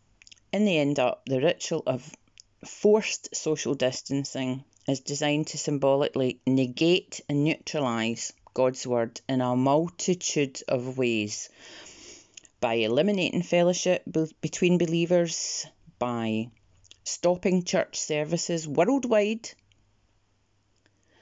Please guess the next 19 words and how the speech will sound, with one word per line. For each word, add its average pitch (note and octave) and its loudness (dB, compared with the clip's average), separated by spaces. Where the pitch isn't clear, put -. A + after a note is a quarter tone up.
and D3+ -2
by E3+ 2
causing A3 2
those F3 2
faithful A3+ 2
pastors B2+ -2
who B2 2
have G#3 0
stood - -2
against A2+ -2
it - -2
to D3+ 0
be C#3 4
arrested F3 -2
for D#3+ 0
holding E3 6
church - 0
services, F#4+ -2
and E3+ 0